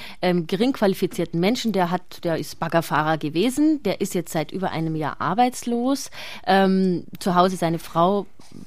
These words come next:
sagen wir mal, war im Dienstleistungsgewerbe, hat geputzt, ist auch arbeitslos, die haben drei Kinder. So, die empfangen im Moment Hartz vier, alle beide. Wenn die jetzt ein Grundeinkommen bekommen, zwei Kinder haben sie, das ist ja dann eine ordentliche Summe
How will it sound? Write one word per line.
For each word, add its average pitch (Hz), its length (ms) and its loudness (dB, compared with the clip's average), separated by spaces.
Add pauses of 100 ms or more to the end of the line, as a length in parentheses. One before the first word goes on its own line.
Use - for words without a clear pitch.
(300)
sagen 180 300 2
wir 170 80 0
mal, 160 240 0
war 151 220 0
im 151 320 -6
Dienstleistungsgewerbe, 180 1120 2
hat 165 180 -2
geputzt, - 500 -4
ist - 160 -6
auch 170 180 0
arbeitslos, 208 600 0
die 180 140 -4
haben 165 140 -4
drei 117 200 -6
Kinder. 269 380 2 (420)
So, 185 220 4 (200)
die 185 400 -2
empfangen 190 520 0
im 175 100 0
Moment 165 380 0 (140)
Hartz 151 360 -2
vier, 233 440 0
alle 165 220 -2
beide. 180 500 0 (280)
Wenn 185 180 2
die 208 100 -2
jetzt 226 200 0
ein 160 140 -4
Grundeinkommen 226 800 -2
bekommen, 185 440 2 (140)
zwei 160 200 -4
Kinder 214 360 -2
haben 233 160 0
sie, 247 140 -4
das 190 140 -10
ist - 140 -8
ja 185 80 0
dann 170 140 0
eine 170 100 -2
ordentliche 175 500 -2
Summe 254 420 0